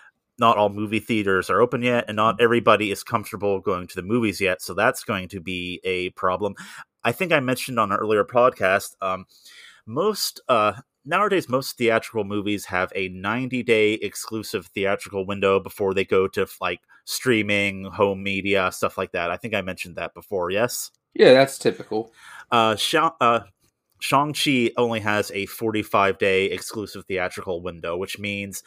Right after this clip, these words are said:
Speaker 1: I don't think that means it'll be on Disney Plus after forty-five days. I think that means it will be on, uh, digital on demand, like, like, five bucks on Vudu for, exclusively for a while, and then, you know, for the few people that still buy D V Ds and Blu-rays, it'll be that on home.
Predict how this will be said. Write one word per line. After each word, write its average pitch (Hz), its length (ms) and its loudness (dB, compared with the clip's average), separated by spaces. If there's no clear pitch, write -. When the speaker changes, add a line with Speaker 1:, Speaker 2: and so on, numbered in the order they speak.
Speaker 1:
I 113 100 6
don't 139 220 2
think 175 200 -6
that 135 120 2
means 127 340 -8
it'll 110 160 0
be 104 180 -6
on 92 140 -4
Disney 107 340 -6
Plus 110 320 -2
after 104 220 -4
forty-five 101 480 -4
days. 110 280 2
I 95 60 -8
think - 180 -10
that 107 80 -14
means 101 320 -10
it 107 60 -6
will 104 100 -4
be 104 200 -4
on, 95 420 -6
uh, 92 320 2
digital 113 500 4
on 101 220 -2
demand, 101 680 -2
like, 98 300 -2
like, 101 200 -10
five 95 380 0
bucks 95 320 0
on 92 160 -6
Vudu 104 440 -2
for, 113 440 2
exclusively 120 500 -6
for 120 180 4
a 110 40 4
while, 113 440 4
and 104 140 -6
then, 95 320 -4
you 110 120 -4
know, 95 180 -2
for 139 140 -6
the 117 40 -4
few 156 180 0
people 120 220 0
that 101 160 0
still 113 240 2
buy 95 180 2
D 98 200 -4
V 98 120 -4
Ds 95 140 -6
and 87 100 -14
Blu-rays, 101 540 0
it'll 95 80 -6
be 92 160 -4
that 92 180 -2
on 92 220 -6
home. 95 240 -8